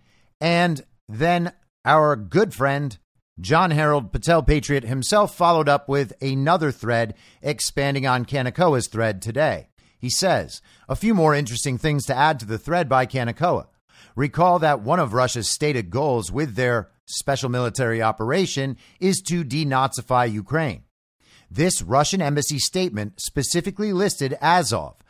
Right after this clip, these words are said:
the Kolomoisky-funded slash founded group." And he cites a statement from the Russian embassy. The statement reads, "Russia continues its special military operation to demilitarize and denazify Ukraine.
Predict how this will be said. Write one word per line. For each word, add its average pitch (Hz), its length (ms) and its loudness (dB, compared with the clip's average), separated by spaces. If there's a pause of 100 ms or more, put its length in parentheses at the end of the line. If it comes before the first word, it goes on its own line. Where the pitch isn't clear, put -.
(240)
the 139 120 -4
Kolomoisky-funded 160 1400 0
slash 123 540 0
founded 156 480 0
group." 139 440 -2 (480)
And 123 280 -2
he 139 400 -6 (200)
cites 117 360 -2
a 151 60 -4
statement 117 520 -4 (640)
from 143 300 4
the 160 100 4
Russian 123 340 0
embassy. 170 500 -2 (180)
The 151 100 0
statement 127 520 -2
reads, 143 540 -6 (720)
"Russia 165 260 2
continues 156 600 0
its 135 160 -4
special 147 340 0
military 139 500 0
operation 135 600 0
to 131 160 -4
demilitarize 131 800 0
and 156 80 -2
denazify 123 680 -2
Ukraine. 123 520 -4